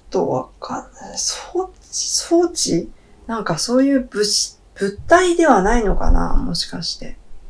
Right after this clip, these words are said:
もうなんか、ごめん、ちょっと、一番目、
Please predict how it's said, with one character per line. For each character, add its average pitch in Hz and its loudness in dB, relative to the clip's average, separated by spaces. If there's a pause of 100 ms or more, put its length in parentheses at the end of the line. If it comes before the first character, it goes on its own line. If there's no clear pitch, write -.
(1000)
も 180 -2
う - 2
な 185 2
ん 170 0
か、 - 0 (240)
ご 196 2
め 247 8
ん、 254 4
ち 226 0
ょ 185 4
っ - -2
と、 160 0
一 - -2
番 311 2
目、 294 0